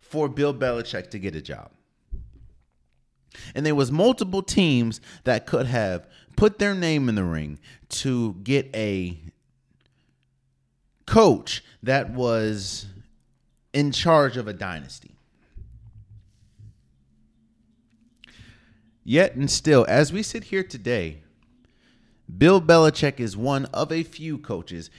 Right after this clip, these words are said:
that still do not have a job. The New England Patriots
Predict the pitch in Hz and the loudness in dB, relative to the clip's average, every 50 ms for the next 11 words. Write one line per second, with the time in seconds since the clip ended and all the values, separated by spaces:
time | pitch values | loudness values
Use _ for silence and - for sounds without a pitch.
0 | - _ - 104 95 - - - - - 151 160 165 160 151 127 127 131 127 120 | -12 _ -4 -4 -4 -4 -6 -8 -4 0 2 2 4 2 2 0 -2 -2 -2 0
1 | 117 113 107 101 98 98 98 92 87 90 87 - - 76 69 65 - - _ _ | -2 -2 -2 -4 -6 -8 -10 -10 -10 -12 -14 -14 -16 -18 -20 -20 -20 -20 _ _
2 | _ _ _ _ _ _ _ _ _ _ _ _ _ _ _ _ _ _ _ _ | _ _ _ _ _ _ _ _ _ _ _ _ _ _ _ _ _ _ _ _
3 | _ _ _ _ _ _ _ _ _ _ _ _ _ _ _ _ _ _ _ _ | _ _ _ _ _ _ _ _ _ _ _ _ _ _ _ _ _ _ _ _
4 | _ _ _ _ _ _ _ _ _ _ _ _ _ _ _ _ _ _ _ _ | _ _ _ _ _ _ _ _ _ _ _ _ _ _ _ _ _ _ _ _
5 | _ _ _ _ _ _ _ _ - 120 123 127 127 135 147 151 147 139 135 - | _ _ _ _ _ _ _ _ 0 4 6 6 6 6 6 6 4 4 4 6
6 | 151 139 135 131 - - 135 147 143 - - - | 6 6 6 4 4 2 0 2 0 0 -4 -8